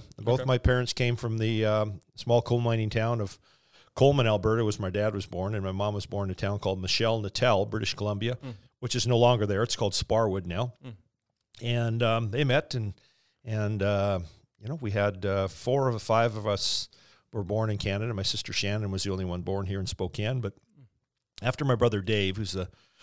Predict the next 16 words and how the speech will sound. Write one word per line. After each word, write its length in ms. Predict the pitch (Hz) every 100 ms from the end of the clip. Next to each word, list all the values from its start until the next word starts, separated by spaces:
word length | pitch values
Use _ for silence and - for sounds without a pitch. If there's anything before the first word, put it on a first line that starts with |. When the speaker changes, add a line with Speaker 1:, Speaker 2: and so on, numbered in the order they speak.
| -
Speaker 1:
fourth 320 | - 117 110
in 100 | 98
line, 200 | 85 90
my 80 | 90
sister 260 | - 110 104
Colleen 360 | 98 98 98
was 100 | 95
born. 320 | - 95 95
She's 240 | 92 107 98
the 80 | 95
oldest. 480 | 92 92 92 - -
I 80 | 92
was 140 | 90
the 60 | -
second 300 | 95 90 87
oldest. 460 | 90 90 92 -